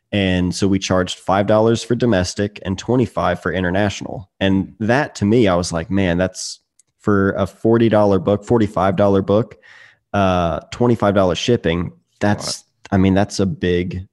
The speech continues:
Speaker 1: addition
Speaker 2: Yeah.
Speaker 1: to the cost, you know, but we, we were going off of, you know, what we were sort of expecting. We can't control shipping costs. And I even had people message me like, "Hey man, is there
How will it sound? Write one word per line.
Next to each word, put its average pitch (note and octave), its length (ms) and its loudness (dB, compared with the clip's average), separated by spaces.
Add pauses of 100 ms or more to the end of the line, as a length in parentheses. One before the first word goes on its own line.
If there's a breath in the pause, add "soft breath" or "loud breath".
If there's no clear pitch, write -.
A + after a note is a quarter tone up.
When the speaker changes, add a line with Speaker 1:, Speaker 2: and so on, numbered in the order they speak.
Speaker 1:
addition F#2 420 -2
Speaker 2:
Yeah. - 40 -6
Speaker 1:
to F#2+ 100 -4
the F2+ 80 -4
cost, A2 460 -2
you F#2 80 -4
know, F2 300 -6 (520 soft breath)
but G2+ 600 -2 (100)
we, A2 320 0
we G2+ 280 -2
were F#2+ 100 -2
going F#2+ 300 0
off F#2 240 -2
of, F#2 360 -8
you G2 140 -4
know, F2 120 -2
what F2+ 380 -2
we G2 200 -2
were F2+ 340 -4 (120)
sort - 220 -2
of F2 60 -2
expecting. - 600 -4
We G#2 100 0
can't F#2+ 200 -4
control - 300 -10
shipping D#2 320 -10
costs. F2 400 -6
And G2+ 160 -2
I B2+ 80 4
even B2+ 160 2
had G2 260 -2
people G2 280 -4
message G2+ 420 -2
me E2 140 -8
like, D#2+ 180 -10
"Hey G2 140 -2
man, F#2 240 0
is F2+ 100 -6
there F#2 160 -8